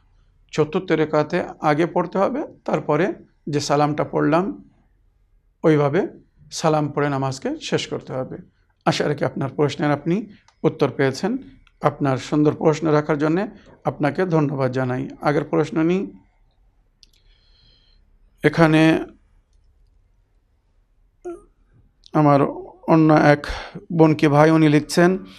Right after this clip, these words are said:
"আসসালামু আলাইকুম ওয়া রাহমাতুল্লাহি ওয়া বারাকাতুহু। আমি বোলারপুর, আহ, থেকে বলছি।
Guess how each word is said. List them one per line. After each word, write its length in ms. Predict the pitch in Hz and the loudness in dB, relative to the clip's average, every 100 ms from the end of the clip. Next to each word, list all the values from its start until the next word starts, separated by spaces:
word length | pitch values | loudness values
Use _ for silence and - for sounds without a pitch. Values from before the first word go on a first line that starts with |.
| - - | -20 -2
"আসসালামু 520 | 165 - 170 170 165 165 | 0 4 4 4 6 6
আলাইকুম 440 | 151 160 165 175 | 6 4 4 4
ওয়া 120 | 156 | 4
রাহমাতুল্লাহি 680 | 151 151 156 143 151 170 165 | 4 -2 0 2 6 6 6
ওয়া 160 | 156 147 | 4 4
বারাকাতুহু। 760 | 147 147 - 151 147 135 123 - - - - - - | 4 4 4 2 2 -4 -4 -8 -20 -20 -20 -20 -2
আমি 480 | 156 160 170 180 190 - - _ - | 2 4 6 4 2 -4 -18 _ -2
বোলারপুর, 880 | 160 165 165 165 156 - 170 185 196 277 - _ _ _ _ _ - | 4 6 8 6 2 4 6 6 2 -2 -14 _ _ _ _ _ -2
আহ, 460 | 151 147 143 - - - _ | 4 6 6 2 -8 -20 _
থেকে 300 | - 180 180 | 2 4 4
বলছি। 760 | 165 165 151 - - 131 104 | 6 6 4 -2 -2 -2 -4